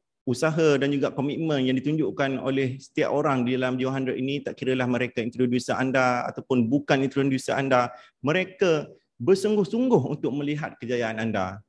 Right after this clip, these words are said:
Tempat lain memang tak ada, hanya dalam Jiwa Hundred. Tahniah saya ucapkan kerana anda berada di dalam circle yang positif ini. Saya ada satu pesanan terakhirlah,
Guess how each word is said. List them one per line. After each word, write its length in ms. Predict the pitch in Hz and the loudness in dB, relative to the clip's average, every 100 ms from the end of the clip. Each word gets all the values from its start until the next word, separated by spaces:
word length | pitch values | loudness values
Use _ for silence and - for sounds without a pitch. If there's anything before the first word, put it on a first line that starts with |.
| _ | _
Tempat 480 | 160 175 - - - | 0 0 2 2 4
lain 200 | 143 127 | 4 4
memang 240 | 123 120 117 | 2 0 -2
tak 240 | 113 107 | -4 -4
ada, 240 | 104 101 117 139 | -4 -4 -4 0
hanya 240 | 151 131 | 2 4
dalam 400 | 123 113 110 104 104 | 4 4 4 2 0
Jiwa 280 | 113 113 113 | 0 2 0
Hundred. 320 | 107 98 - _ | 0 -2 -2 _
Tahniah 320 | 143 170 185 160 | 2 4 4 2
saya 120 | 147 | -2
ucapkan 440 | 151 - - 139 | -2 -4 -2 -2
kerana 320 | 135 131 123 | 0 0 0
anda 320 | - 170 165 139 | 0 0 2 2
berada 600 | 123 110 - 165 151 143 | 0 -2 -2 -2 0 0
di 120 | 127 | 0
dalam 240 | 123 120 | 0 -2
circle 320 | 120 - 120 | -4 -4 0
yang 80 | 113 | 0
positif 400 | 113 135 135 110 - | 0 0 0 -2 -4
ini. 240 | 104 98 - | -6 -8 -12
Saya 640 | - 139 147 147 139 135 - | -6 -2 2 2 4 2 0
ada 640 | 120 120 120 117 117 113 | -2 0 0 0 0 -2
satu 560 | - 135 - 151 131 120 | -2 -2 -2 -2 0 -2
pesanan 400 | 127 135 127 113 | -4 -4 -2 -4
terakhirlah, 560 | - 107 113 120 120 | -4 -6 -6 -4 -2